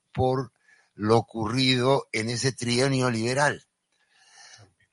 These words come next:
que lamentablemente no se ha difundido mucho, pero porque yo diría que hay mucha gente que le dice a boca de jarro, "¿Qué fue el tri-, el trienio liberal?".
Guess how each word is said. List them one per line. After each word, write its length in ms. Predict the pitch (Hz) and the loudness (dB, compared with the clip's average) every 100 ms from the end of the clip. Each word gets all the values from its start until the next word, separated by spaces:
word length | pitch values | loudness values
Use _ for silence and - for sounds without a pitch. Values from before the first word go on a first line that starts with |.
| _ _ _ _ _ - | _ _ _ _ _ -2
que 140 | 123 | 4
lamentablemente 1080 | 123 120 117 110 160 185 165 147 147 - 151 | 6 6 2 0 0 0 0 0 -2 -2 -4
no 400 | 135 120 123 131 | -2 -2 0 0
se 240 | - 131 | -2 0
ha 80 | 123 | 0
difundido 600 | 123 120 120 104 120 123 | -2 -6 -6 -2 -2 -2
mucho, 380 | 113 147 - 113 | -4 -6 -6 -6
pero 440 | 90 101 98 71 - | -4 -4 -4 -8 -10
porque 300 | - - 107 | -10 -10 -10
yo 120 | 117 | -4
diría 380 | 160 123 113 110 | -4 -2 -2 -2
que 100 | 113 | -4
hay 100 | 117 | -4
mucha 280 | 120 120 117 | -4 -4 -2
gente 340 | 127 123 131 | -2 -2 -4
que 140 | 107 107 101 85 120 - | -2 -4 -4 -8 -16 -16
le 300 | 107 107 104 | -14 -8 -6
dice 300 | 104 123 127 | -6 -8 -6
a 40 | 104 | -2
boca 300 | 120 113 113 | -2 0 0
de 120 | 101 | 0
jarro, 340 | 95 117 110 | 0 0 -2
"¿Qué 200 | - 127 | -6 -10
fue 180 | - 139 | -4 -4
el 100 | 127 | -4
tri-, 340 | 131 123 123 - - - - | -2 -2 -2 -6 -16 -18 -10
el 160 | 107 | -10
trienio 480 | - 123 135 135 131 | -2 2 2 2 0
liberal?". 600 | 120 110 113 147 123 95 | 0 0 4 4 4 -2